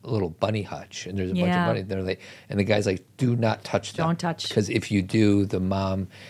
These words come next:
Speaker 1: what's that? What is that? Moms are so great in nature, and everything's so great, and they'll, like, give themselves up. But if they smell at all like a human, they're like, "You know what? I'm, I'm not interested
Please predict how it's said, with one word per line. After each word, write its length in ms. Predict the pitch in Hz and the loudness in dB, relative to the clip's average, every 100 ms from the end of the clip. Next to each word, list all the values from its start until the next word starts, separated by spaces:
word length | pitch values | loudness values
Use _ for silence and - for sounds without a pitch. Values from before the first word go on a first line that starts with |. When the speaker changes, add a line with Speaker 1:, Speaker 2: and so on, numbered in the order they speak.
| - | -6
Speaker 1:
what's 200 | 269 330 415 | 0 0 0
that? 120 | 247 | 0
What 120 | 339 | 2
is 120 | 339 | 2
that? 240 | 123 107 - | 2 0 0
Moms 300 | 151 220 247 | 0 2 2
are 60 | 180 | 2
so 200 | - 170 | 2 0
great 420 | 135 143 143 - | 2 2 2 -2
in 120 | - 123 | -2 2
nature, 400 | 127 127 139 127 | 2 2 2 4
and 300 | 117 110 - - - - - | 2 0 -2 -20 -20 -20 -12
everything's 400 | - 147 160 143 - | -2 2 2 2 0
so 140 | 139 | 0
great, 380 | 127 131 131 127 | 2 2 2 2
and 120 | 113 | 2
they'll, 120 | 113 | 4
like, 320 | 113 107 - - | 4 2 0 -2
give 220 | 180 165 | 0 2
themselves 500 | 156 131 143 135 123 | 2 2 0 0 2
up. 300 | 135 131 - - - - - | 2 2 -4 -20 -20 -20 -2
But 220 | 139 127 | 0 0
if 160 | 139 120 | 0 0
they 140 | 131 | 2
smell 520 | 117 - 131 143 156 151 | 0 0 2 4 2 2
at 120 | 139 | 2
all 340 | 123 131 131 117 | 2 2 2 2
like 520 | 117 113 107 - - _ _ _ _ _ _ | 2 2 0 -12 -20 _ _ _ _ _ _
a 60 | 117 | -2
human, 420 | - 160 143 117 | 0 0 2 2
they're 100 | 110 | 4
like, 220 | 110 110 196 | 4 2 2
"You 80 | 202 | 2
know 100 | 180 | 4
what? 280 | 180 170 - _ | 4 0 -4 _
I'm, 260 | - 123 120 | 0 0 0
I'm 100 | 117 | -2
not 160 | 120 113 | 2 2
interested 200 | 107 - | 2 0